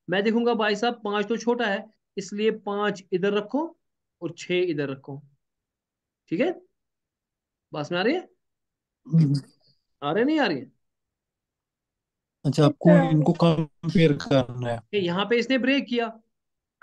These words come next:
Speaker 1: अब ये इनको compare करेगा, देखिएगा पांच छोटा है, छह इधर जाएगा, ठीक है? अब इन दोनों की बारी है,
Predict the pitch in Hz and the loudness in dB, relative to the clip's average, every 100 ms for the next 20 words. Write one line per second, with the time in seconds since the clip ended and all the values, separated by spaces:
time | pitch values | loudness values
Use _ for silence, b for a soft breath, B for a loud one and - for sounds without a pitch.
0 | - _ _ _ 170 190 262 254 262 262 | -20 _ _ _ -4 0 0 0 -2 -2
1 | 262 254 262 226 220 208 208 - - 147 | -2 0 0 0 -4 -4 -10 -14 -2 -2
2 | 147 165 226 240 240 247 254 254 247 247 | -2 -4 0 0 0 0 0 0 0 -2
3 | 240 226 190 175 196 202 208 _ _ _ | -2 -4 -4 -4 -4 -4 -10 _ _ _
4 | _ _ _ _ _ _ _ _ 160 269 | _ _ _ _ _ _ _ _ -8 -8
5 | 339 _ _ _ _ 202 285 294 - _ | -8 _ _ _ _ -2 0 -2 -10 _
6 | _ _ _ _ _ _ _ _ _ _ | _ _ _ _ _ _ _ _ _ _
7 | 233 262 269 285 240 247 208 196 190 185 | 0 0 2 0 0 0 0 -2 -4 -8